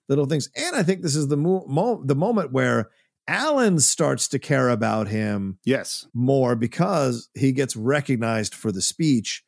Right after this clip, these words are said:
Speaker 2: Yes.
Speaker 1: which Bob has probably never rec-, never told him he did a great job. And I'm sure Bill Mitchell, Mitchell never told him he,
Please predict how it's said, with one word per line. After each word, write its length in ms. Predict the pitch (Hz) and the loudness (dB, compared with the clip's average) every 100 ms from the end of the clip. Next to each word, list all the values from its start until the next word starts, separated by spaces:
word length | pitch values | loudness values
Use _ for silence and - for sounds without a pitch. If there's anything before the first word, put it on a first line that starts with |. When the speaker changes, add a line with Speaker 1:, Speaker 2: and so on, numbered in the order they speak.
| - | -4
Speaker 2:
Yes. 360 | 110 104 - | -4 -4 -4
Speaker 1:
which 180 | 120 117 | -4 -2
Bob 300 | 110 143 139 | -2 0 0
has 100 | 107 | -2
probably 260 | - 117 107 | -2 -2 0
never 220 | 107 101 | -2 0
rec-, 280 | 101 107 110 | 0 -2 -2
never 240 | 113 107 | -4 -4
told 240 | 98 104 101 | -4 -4 -4
him 100 | 98 | -4
he 140 | 101 | -6
did 180 | 101 101 | -4 -4
a 20 | |
great 200 | 98 101 | -2 -4
job. 240 | 110 107 - | -2 -4 -4
And 320 | 139 156 151 | -2 0 0
I'm 140 | 135 135 | -2 -2
sure 300 | - 180 151 | 0 0 2
Bill 220 | 160 180 | 2 2
Mitchell, 500 | 226 175 113 101 - | 0 -2 -2 -4 -4
Mitchell 380 | 123 175 214 123 | -2 0 0 -4
never 220 | 104 95 | -6 -8
told 200 | 104 101 | -8 -10
him 100 | 98 | -10
he, 80 | 92 | -14